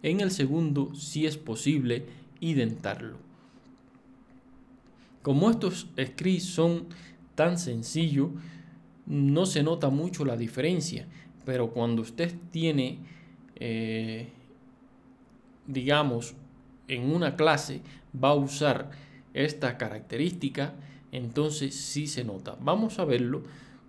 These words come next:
cómo sería dentro de una clase. Para ello, tengo un ficherito aquí que se llama P H P siete punto tres y vamos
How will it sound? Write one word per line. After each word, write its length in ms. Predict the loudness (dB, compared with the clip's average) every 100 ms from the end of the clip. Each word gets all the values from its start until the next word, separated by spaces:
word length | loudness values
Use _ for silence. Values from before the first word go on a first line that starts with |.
| -20 -20 -20 0
cómo 260 | 4 4
sería 360 | 2 0 2 4
dentro 360 | 4 2 0 0
de 80 |
una 220 | 2 2 -2
clase. 360 | -8 -10 -14 -18 -20 -20 -20 -20 -16 -6
Para 220 | 0 2
ello, 300 | 4 2 0 -6 -16 -20 -20 -20 -20 -20 -20 -20 -20 -20 -20 -20 -20 -20 -20 -20 -20 -20 -20 -20 -20 -20 -20 -20 -20 -20 -20 -10
tengo 240 | -2 0
un 80 | 2
ficherito 520 | 0 -2 2 2 2
aquí 200 | 0 -2
que 140 | -4 -4
se 160 | -2
llama 340 | 0 0 -2 -6 -14 -18 -20 -20 -20 -18 -18 -18 -20 -20 -20 -20 -20 -20 -20 -6
P 120 | -4
H 240 | -4 -6
P 260 | -4 0 0
siete 480 | -2 -2 0 0 -2
punto 340 | -2 -2 -2
tres 380 | 0 0 -2 -8 -14 -20 -20 -20 -20 -10
y 80 | -4
vamos 400 | 2 2 2 -4